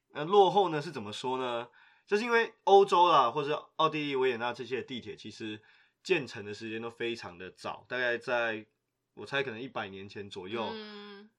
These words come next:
Speaker 1: 这里就已经有了地铁系统了。所以呢，自然而然这些地铁呢就非常的古老，
Speaker 2: 就是古董级的，
Speaker 1: 就是阿公级的地铁、阿公级的电车这样子。那最让我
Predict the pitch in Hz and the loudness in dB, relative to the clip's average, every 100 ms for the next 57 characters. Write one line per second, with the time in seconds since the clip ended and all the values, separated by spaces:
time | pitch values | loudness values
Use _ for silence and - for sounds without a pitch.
0 | _ 147 139 113 131 113 113 110 92 87 | _ -4 -2 -2 -6 -6 -8 -8 -10 -10
1 | 87 82 117 - 78 - 104 - 73 - | -14 -14 -16 -14 -16 -14 -16 -18 -20 -20
2 | - _ _ _ - 185 196 160 151 175 | -20 _ _ _ 0 6 6 6 4 6
3 | 151 139 170 165 160 165 131 110 107 104 | 6 4 0 -2 -4 -6 -6 -6 -6 -8
4 | 123 143 135 107 104 - 98 113 90 - | -6 -4 -6 -8 -12 -12 -10 -6 -6 -6
5 | - - 190 - 214 294 226 180 185 - | -14 -20 -20 -16 -12 -6 -4 -6 -14 -20
6 | 156 175 160 127 123 - 113 139 139 139 | -16 -16 -16 -10 -6 -2 0 0 -6 -8
7 | 104 107 120 110 - 90 101 123 123 104 | -10 -12 -10 -12 -8 -8 -8 -10 -10 -12
8 | 92 - 110 87 - 90 90 92 80 80 | -14 -10 -12 -12 -18 -18 -14 -14 -14 -20
9 | - _ _ _ _ _ 156 165 156 - | -20 _ _ _ _ _ 4 6 6 0
10 | _ - _ _ _ - 190 202 143 117 | _ -20 _ _ _ 6 10 10 6 0
11 | 113 | -6